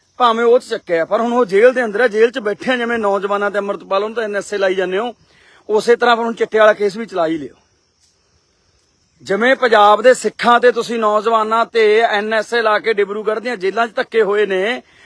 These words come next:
ਹਰ ਸਾਲ ਬਾਅਦ ਉਹਦੀ ਐਨ ਐਸ ਏ ਵਧਾ ਦਿੰਦੇ ਹੋ,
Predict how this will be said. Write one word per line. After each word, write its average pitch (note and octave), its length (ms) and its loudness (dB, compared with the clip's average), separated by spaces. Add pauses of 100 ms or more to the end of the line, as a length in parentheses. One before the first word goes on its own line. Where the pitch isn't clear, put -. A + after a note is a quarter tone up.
(160)
ਹਰ B3+ 160 2
ਸਾਲ G#3+ 340 4
ਬਾਅਦ G#3+ 180 4
ਉਹਦੀ A#3+ 160 4
ਐਨ A3 180 -2
ਐਸ G#3+ 200 -4
ਏ A3+ 40 2
ਵਧਾ A3+ 320 4
ਦਿੰਦੇ F#3+ 280 -4
ਹੋ, G3+ 420 -2